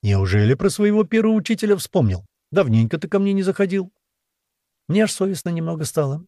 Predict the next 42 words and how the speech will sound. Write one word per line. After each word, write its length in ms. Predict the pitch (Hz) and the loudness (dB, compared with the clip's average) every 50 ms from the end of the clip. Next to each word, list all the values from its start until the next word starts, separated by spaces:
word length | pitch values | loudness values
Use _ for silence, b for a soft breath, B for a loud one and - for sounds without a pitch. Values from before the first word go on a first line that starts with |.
| _ | _
Действительно, 760 | 131 107 107 - - 113 101 - - 104 95 95 107 - - - | -2 -2 -2 0 0 -2 -2 -2 -2 -2 0 0 -2 -4 -6 -6
чего-то 440 | - 147 156 139 107 - 120 - 160 | -2 0 0 0 0 -2 -4 -4 -2
совсем 360 | - - 131 - 139 120 98 | -4 -4 -2 -2 -2 -2 0
забыл 260 | 139 131 98 98 92 | 0 0 0 -2 -2
про 140 | - 92 95 | -2 -6 -6
кузнеца. 500 | - 107 87 92 95 - - 107 87 - - _ _ _ _ _ _ _ _ - | -4 -4 -2 -2 -4 -4 -4 -6 -6 -6 -10 _ _ _ _ _ _ _ _ 0
Ну, 240 | 202 214 208 185 | 2 2 2 2
не 140 | 170 151 165 | 0 -2 -2
то 160 | - 190 180 | 0 -2 -2
чтобы 240 | - - 170 151 143 | -2 -4 -4 -2 -2
совсем 340 | - 151 131 - 175 160 120 | -2 -2 -4 -4 -4 -2 0
забыл. 380 | 123 156 147 208 208 160 113 - _ _ _ _ _ _ _ | 0 0 0 0 0 -2 -4 -8 _ _ _ _ _ _ _
На 140 | 117 117 113 | 2 2 2
свадьбу 440 | 104 - 127 135 131 110 101 113 113 | 2 0 0 0 0 0 0 0 0
на 100 | 110 113 | 2 2
Олимпе 340 | 120 127 135 123 107 113 101 | 0 0 -2 -2 -2 -2 0
я 120 | 110 123 | 0 0
его, 180 | 120 101 104 104 | 0 0 -2 -2
конечно 420 | 120 113 113 123 113 - 120 104 | -2 -2 0 -2 -2 -4 -2 -2
же, 100 | 98 110 | -2 -2
приглашал. 540 | - 139 123 151 160 - - 123 92 82 - _ _ _ _ _ _ - | -2 -4 -4 -4 -4 -2 -2 -4 -4 -4 -10 _ _ _ _ _ _ 0
Но, 320 | 120 143 147 135 139 160 | 2 2 2 2 2 0
да, 280 | 135 110 104 98 - - | 0 0 0 0 -2 -4
заглядывать 560 | - 107 113 117 113 127 123 113 104 110 - - | -4 -2 0 0 0 0 0 0 0 -2 -4 -2
к 60 | 107 | -2
нему 220 | 107 123 175 180 | 0 0 0 0
мог 240 | 143 107 104 104 104 | 0 0 -2 -2 -2
бы 100 | 117 127 | -2 -4
и 40 | 120 | -4
почаще. 540 | - 120 - - 98 82 - - - 90 - _ _ _ _ _ _ _ _ _ _ _ _ | -4 -6 -6 -6 -6 -6 -6 -10 -12 -14 -18 _ _ _ _ _ _ _ _ _ _ _ _
Я 120 | - 156 180 | -4 -2 0
заметил 420 | 165 208 202 208 196 151 190 175 | 2 2 2 2 2 0 -2 -2
в 60 | 143 | -2
глазах 400 | 107 113 110 104 131 123 - - | 0 0 0 0 0 -2 -2 -4
Ульфа 360 | 165 170 143 - - 156 156 - | -6 -6 -6 -2 -2 -2 -2 -2
эдакую 360 | - 123 104 - - 117 104 92 | -4 -6 -6 -4 -2 -2 -2 -2
хитринку, 520 | - 92 - - 147 170 147 - 110 92 | -2 -6 -6 -4 -4 -4 -2 -4 -4 -4
когда 320 | - 110 95 90 117 110 | -4 -4 -2 0 0 0
он 280 | 98 98 113 113 117 - - | 0 0 0 -2 -2 -4 -6
разглядел 600 | - 104 98 90 92 98 98 90 104 135 139 120 | -6 -6 -4 -4 -2 -4 -4 -2 -2 -2 -2 0
моё 240 | 107 104 104 107 98 | 0 0 0 -2 -2
смущение. 600 | - - 98 92 - - 98 87 80 80 71 | -4 -6 -6 -6 -6 -6 -8 -8 -8 -10 -14